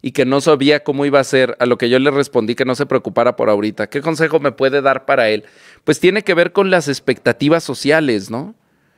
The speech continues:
Este tema de las expectativas sociales y la pareja particularmente nos pega más duro a los hombres.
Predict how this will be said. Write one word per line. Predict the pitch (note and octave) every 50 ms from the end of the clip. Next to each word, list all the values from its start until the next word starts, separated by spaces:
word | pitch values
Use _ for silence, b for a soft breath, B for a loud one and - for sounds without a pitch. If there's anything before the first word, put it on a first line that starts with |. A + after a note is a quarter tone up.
| _ _ -
Este | D#3+ D#3+ - G#3+ F3
tema | - G#3 F#3+ G#3 G#3
de | F#3+ G3
las | E3+ D3+ C#3 - -
expectativas | A#2 - - C3 - - B2+ - - C3+ D3+ F3 E3
sociales | E3+ C#3 - C3 C3+ C3+ D3 E3+ D#3+ E3
y | C#3
la | A#2+ G#2+ -
pareja | - G#2+ G#2+ A#2 B2+ - D#3+ E3
particularmente | - D#3+ C3 - - - A#2 - - A#2+ A#2+ A#2+ B2 C3+ C#3 C#3 C3 - E3+ D#3+
nos | E3 D3 -
pega | _ B2 A2+ G#2+ B2 C3
más | C#3 C#3 B2+
duro | A#2+ A#2 G2 F#2+ G2+
a | G#2+
los | A2+ A#2+ -
hombres. | D#3+ F3+ C4+ D4+ C#4+ - - _ _